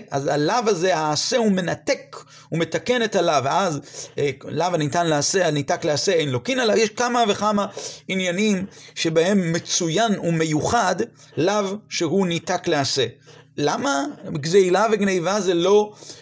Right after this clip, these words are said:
תחת הכלל של לאו הניתק לעשה? התשובה היא,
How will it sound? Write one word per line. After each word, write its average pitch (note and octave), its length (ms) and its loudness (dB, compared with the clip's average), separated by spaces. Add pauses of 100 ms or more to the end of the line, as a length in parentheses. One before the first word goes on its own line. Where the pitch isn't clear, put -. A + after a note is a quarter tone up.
(320)
תחת G#3 280 -2
הכלל F#3+ 380 2
של F3 280 0 (100)
לאו D#3+ 160 2
הניתק E3 540 -2
לעשה? C#3+ 400 0 (1200)
התשובה F#3 380 0
היא, A3+ 380 -2